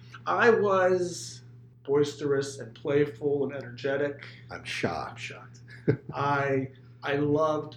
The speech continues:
Speaker 1: playing ball. My favorites were soccer, uh, and baseball. Played outside all the time. I started camp when I was ten, older than some of our campers these days. It was, I guess, every kid's dream, a backyard full of toys and tons of guys to play with,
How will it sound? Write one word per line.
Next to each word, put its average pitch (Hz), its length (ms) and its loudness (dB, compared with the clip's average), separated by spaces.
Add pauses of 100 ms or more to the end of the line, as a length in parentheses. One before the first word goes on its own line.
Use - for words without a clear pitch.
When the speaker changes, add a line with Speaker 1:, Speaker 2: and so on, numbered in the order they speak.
(120)
Speaker 1:
playing 143 320 -2
ball. 117 460 -6 (260)
My 151 120 -8
favorites 151 340 2
were 147 100 -2
soccer, 135 800 -2
uh, 127 380 -2
and 131 80 -8
baseball. 135 560 -6 (880)
Played 139 220 -2
outside 135 320 -2
all 123 120 -2
the 120 80 -4
time. 139 500 -6 (380)
I 143 60 -2
started 135 440 0
camp 165 380 -4
when 143 120 -2
I 127 80 -2
was 123 240 -2
ten, - 640 0 (840)
older 202 240 6
than 151 260 2
some 156 140 -6
of 139 60 -4
our 131 100 0
campers 127 460 0
these 123 180 0
days. - 480 -10 (480)
It 156 60 -8
was, 151 400 -8
I 127 40 -10
guess, 151 200 -2
every 156 180 0
kid's 170 220 0
dream, 180 300 6
a 123 60 -6
backyard 147 540 0
full 147 220 -4
of 123 100 -8
toys 196 560 6
and 131 140 -6
tons 143 260 -8
of 131 80 -6
guys 123 360 -6
to 123 60 -12
play 208 360 6
with, 185 540 6